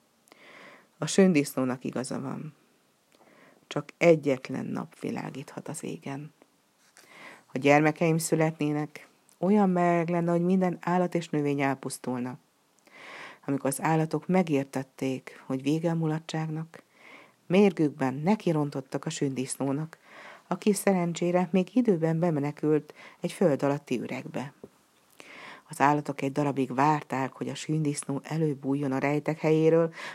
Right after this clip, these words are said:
aztán elunták a dolgot és hazamentek. Hosszú idő múltán a sündisznó kinyitotta fél szemét, lassan kidugta a lyukba az egyik lábacskáját, és mikor meggyőződött róla, hogy üldözői elmentek,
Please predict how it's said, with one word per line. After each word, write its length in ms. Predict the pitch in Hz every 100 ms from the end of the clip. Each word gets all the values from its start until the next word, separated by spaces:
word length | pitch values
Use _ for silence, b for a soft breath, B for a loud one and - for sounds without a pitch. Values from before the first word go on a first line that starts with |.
| -
aztán 320 | 165 - 190 196
elunták 520 | 262 254 226 214 190
a 60 |
dolgot 380 | 180 180 170 170
és 120 | 151
hazamentek. 880 | - 135 120 123 123 143 - - - - _ _ B B B B B _
Hosszú 440 | - 240 240 220
idő 280 | 196 175 170
múltán 500 | 160 160 165 165 160
a 60 |
sündisznó 640 | 147 - 170 170 170 170 165
kinyitotta 580 | 185 185 165 160 - 139
fél 260 | 151 165
szemét, 640 | - 190 185 190 196 - - B B B B
lassan 440 | 160 165 - 160 156
kidugta 460 | 156 143 135 -
a 20 |
lyukba 340 | 139 135 139 123
az 120 | 135
egyik 320 | 143 135 131
lábacskáját, 1080 | 131 139 143 156 - 165 170 180 202 202 _ B B B B
és 100 | -
mikor 240 | 151 123
meggyőződött 680 | 147 254 - 202 165 156 151
róla, 160 | 143 147
hogy 140 | 135
üldözői 540 | 226 233 175 165 139 -
elmentek, 680 | 185 233 208 175 165 160